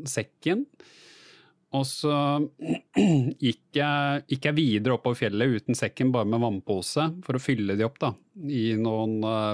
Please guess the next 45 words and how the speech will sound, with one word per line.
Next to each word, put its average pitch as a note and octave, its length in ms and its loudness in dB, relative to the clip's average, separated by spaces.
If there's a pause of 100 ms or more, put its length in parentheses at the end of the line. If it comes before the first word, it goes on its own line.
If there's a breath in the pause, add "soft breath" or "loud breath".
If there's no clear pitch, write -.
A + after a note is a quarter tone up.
vann. G#2+ 240 0 (180)
Eh, G#2+ 560 -6
og A#2 160 -4
det, C3 80 4 (240)
der B2+ 160 4
gikk - 160 -2
det B2 80 0
jo A2+ 140 -2
så B2 60 -10
klart A2 280 -2
også G#2+ 280 -4
sauer G2 340 -4
i - 20 -4
nærheten. F#2+ 380 -6
Jeg A2+ 100 0
hørte G#2 200 -8
bjeller G2 440 -6 (320)
og, F#2+ 240 -10 (220)
og - 60 -12
sånt, - 180 -6
så B2+ 100 0
jeg A2+ 140 0
ble G2+ 160 0
plutselig G#2 340 -6
redd. G#2 320 -8
Tenkte, A2+ 460 -4 (260)
tenkte C3+ 240 -4
på C3+ 80 -2
en A#2+ 80 4
historie G#2 320 -2
som A2+ 120 -2
Tom G2+ 280 -4
hadde G2+ 160 -6
fortalt G#2+ 400 -4
en A2 80 -2
gang A#2 220 0
om, A2 120 -2 (140)
eh, A2 500 -4 (460 loud breath)
bli A#2 220 0 (100)
dårlig A2+ 320 2
i A#2 80 4
magen G2+ 320 -2
på - 160 -4 (160)
å A2 160 0
drikke A2+ 340 -2